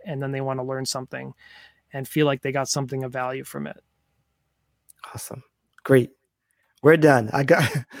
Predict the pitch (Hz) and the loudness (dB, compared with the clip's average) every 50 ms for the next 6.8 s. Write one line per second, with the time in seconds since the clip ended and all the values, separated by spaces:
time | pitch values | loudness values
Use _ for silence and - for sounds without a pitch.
0 | - - - - - - - _ _ _ - - - - 185 190 185 175 156 185 | -12 -12 -12 -12 -18 -20 -20 _ _ _ -6 -4 2 2 4 6 6 6 6 6
1 | 170 156 156 156 165 160 156 - 180 160 - 180 165 - - 147 139 135 131 123 | 6 8 8 8 6 4 4 2 0 0 0 -4 -10 -8 -4 0 2 2 2 0
2 | 127 - 185 185 180 - 165 139 127 117 113 - _ _ _ _ _ _ _ _ | -2 -4 -4 -4 -2 0 2 2 2 2 -2 -6 _ _ _ _ _ _ _ _
3 | _ _ _ _ _ _ _ - 127 156 180 - - 151 160 165 180 165 170 175 | _ _ _ _ _ _ _ -4 -2 -2 -2 -2 -2 -2 0 2 2 4 4 4
4 | 170 175 - - - - - 180 170 165 165 - 190 156 156 190 269 - - - | 4 2 0 -4 -6 -6 -2 2 2 2 2 0 -4 -6 -4 -4 -4 0 0 -2
5 | 143 147 - 123 117 113 120 - _ _ _ _ _ _ _ - 117 120 - 135 | -2 -2 -4 -6 -6 -8 -10 -14 _ _ _ _ _ _ _ -10 -8 -4 -4 -2
6 | 127 175 196 180 156 170 175 - 143 147 170 151 - 165 143 139 | -2 -2 -2 2 2 2 2 2 0 0 0 0 2 0 -2 -2